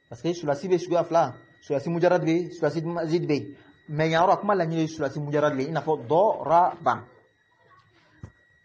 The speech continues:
Fahimta kayf? Ni fi'lu b'i bolo ala wazni, euh, daraba ala wazni fa'ala mujarrad sulasi, a ka ismu fa'il bɛ nana simplement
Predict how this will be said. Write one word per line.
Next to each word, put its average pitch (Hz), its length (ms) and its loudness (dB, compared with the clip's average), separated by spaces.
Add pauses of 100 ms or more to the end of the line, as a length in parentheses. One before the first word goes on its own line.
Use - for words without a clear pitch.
(140)
Fahimta 139 260 -2
kayf? 170 380 -2
Ni 196 100 2
fi'lu 233 260 0
b'i 196 140 0
bolo 180 180 2
ala 147 140 4
wazni, 175 460 2 (680)
euh, 131 460 2
daraba 160 480 6
ala 139 180 4
wazni 143 300 0
fa'ala 175 560 4 (220)
mujarrad 147 380 2
sulasi, 180 520 -2 (720)
a 127 120 -4
ka 156 120 2
ismu 165 220 -2
fa'il 160 300 2
bɛ 160 100 2
nana 135 180 0
simplement 139 680 -2